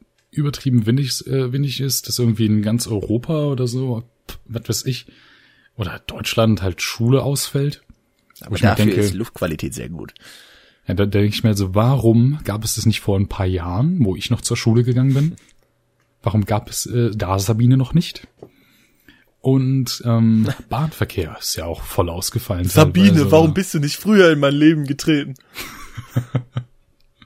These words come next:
Speaker 1: Ich habe dich gesucht. Oh Mann, oh Mann, oh Mann. Stürme. Stürme sind eigentlich schön, finde ich. Keine Ahnung, ich liebe Gewitter. Oh,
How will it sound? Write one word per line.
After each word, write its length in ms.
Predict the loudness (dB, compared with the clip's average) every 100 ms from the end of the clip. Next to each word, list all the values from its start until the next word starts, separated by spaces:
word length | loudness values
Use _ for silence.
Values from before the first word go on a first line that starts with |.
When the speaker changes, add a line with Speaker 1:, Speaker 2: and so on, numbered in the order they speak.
| _ _ -18 -18 -16 -18 -20 -6
Speaker 1:
Ich 80 | 0
habe 200 | 2 2
dich 180 | 0 -2
gesucht. 800 | -4 -2 4 4 4 -4 -20 _ _ _ _ _ _ _ _ _ _ _ _ -14 -14 -20 -20 -20 -20 -20 _ -8
Oh 220 | -6 -6
Mann, 320 | -12 -16 -20 -20 _ _
oh 60 | -20
Mann, 320 | -20 -20 -20
oh 100 | _
Mann. 320 | -20 -20 -20 -20 _ _ _ _ -16
Stürme. 560 | -10 -6 -2 -2 -2 -6 -14
Stürme 260 | 0 4 4
sind 120 | 2
eigentlich 220 | -4 -6
schön, 360 | -10 -4 -2 -2
finde 260 | -2 -6 -8
ich. 160 | -10 _ _ _ -4
Keine 220 | 0 0
Ahnung, 240 | 0 0
ich 180 | -2 -2
liebe 240 | 0 2 0
Gewitter. 420 | 0 -2 -4 -6 _ _ _ _ _ _ _ _
Oh, 80 | _